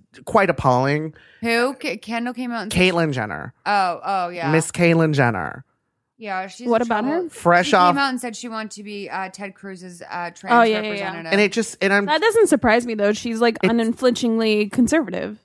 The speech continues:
Speaker 2: Yeah.
Speaker 1: It's not surprising. It's disappointing. And I'm just, it's, it's just, it's like she, how, uh, like, I don't,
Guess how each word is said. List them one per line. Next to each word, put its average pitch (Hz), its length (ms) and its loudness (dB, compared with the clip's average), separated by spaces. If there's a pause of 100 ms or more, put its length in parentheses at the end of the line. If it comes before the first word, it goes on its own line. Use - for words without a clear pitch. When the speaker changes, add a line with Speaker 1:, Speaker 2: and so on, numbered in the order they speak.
Speaker 2:
Yeah. 165 380 -10 (200)
Speaker 1:
It's 175 300 0
not 170 320 2
surprising. 135 760 0
It's 131 140 -8
disappointing. 104 760 -6 (380)
And 139 140 2
I'm 143 140 2
just, 139 340 0
it's, - 320 -4
it's - 280 -6
just, 143 420 0
it's 147 180 -4
like 139 160 -2
she, 165 380 -6
how, 160 460 2
uh, 135 300 -4
like, 151 140 0
I 143 100 4
don't, 175 260 -2